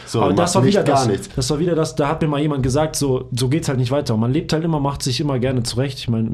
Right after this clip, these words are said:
Speaker 2: ist ja logisch, dass man sich irgendwie immer sich selber alles schön redet und so weiter. Aber man braucht halt teilweise Leute, die einem sagen, ey, so geht's nicht weiter. Und wenn das dann ein dreiundzwanzigjähriger ist und der es annimmt, habe ich dafür auch riesen,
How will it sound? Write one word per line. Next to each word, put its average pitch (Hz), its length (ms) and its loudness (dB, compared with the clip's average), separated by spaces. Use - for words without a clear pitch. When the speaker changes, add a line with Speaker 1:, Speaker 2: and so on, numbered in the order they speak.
Speaker 2:
ist - 140 -6
ja 104 60 -2
logisch, 127 320 0
dass - 180 -4
man 117 80 0
sich 110 160 -2
irgendwie 123 260 2
immer 113 240 0
sich 113 160 -4
selber 117 300 0
alles 117 180 0
schön 131 200 0
redet 139 260 0
und 139 120 -4
so 131 100 -2
weiter. 135 220 -4
Aber 127 340 0
man 131 160 0
braucht 175 240 2
halt 135 120 0
teilweise 127 360 2
Leute, 127 240 2
die 120 120 2
einem 120 120 2
sagen, 120 320 2
ey, 127 120 0
so 117 120 0
geht's 123 220 -2
nicht 110 100 -2
weiter. 123 240 0
Und 104 100 -2
wenn 120 80 0
das 123 120 0
dann 135 120 -2
ein 123 40 0
dreiundzwanzigjähriger 127 760 0
ist 127 120 -2
und 120 100 -2
der 127 80 0
es 123 140 -2
annimmt, 139 360 -2
habe 123 120 2
ich 123 80 -2
dafür 139 300 0
auch 110 160 -2
riesen, 107 180 0